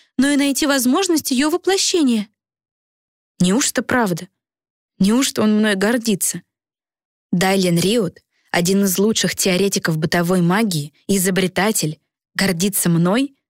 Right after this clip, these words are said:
Speaker 2: мелкой первокурсницей?
Speaker 1: Так что не расстраивайтесь. Разумеется, вы не знали. И проблема не в элементарности вашей идеи.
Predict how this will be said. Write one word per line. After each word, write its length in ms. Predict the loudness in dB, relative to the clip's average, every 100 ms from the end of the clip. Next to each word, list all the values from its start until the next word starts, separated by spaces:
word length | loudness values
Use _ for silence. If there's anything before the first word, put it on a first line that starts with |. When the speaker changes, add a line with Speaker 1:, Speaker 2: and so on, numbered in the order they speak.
| _
Speaker 2:
мелкой 420 | 0 0 0 -2
первокурсницей? 1080 | -2 0 0 -2 -2 0 0 -2 -2 -6 -10 _ _ _ _ _ _ _ _ _ _ -2
Speaker 1:
Так 200 | -2 0
что 180 | -2
не 140 | 0 2
расстраивайтесь. 960 | 0 -2 -2 0 0 0 -4 -10 -10 -12 _ _ _ _
Разумеется, 560 | -2 0 0 0 0 0
вы 100 | 2
не 160 | 2
знали. 400 | 2 0 0 -4 -12 _ _ _
И 60 | -4
проблема 520 | -2 -2 0 0 2
не 140 | 2 2
в 80 |
элементарности 720 | 2 2 2 0 0 0 0 0
вашей 440 | 0 0 0 -2
идеи. 360 | 0 -2 -2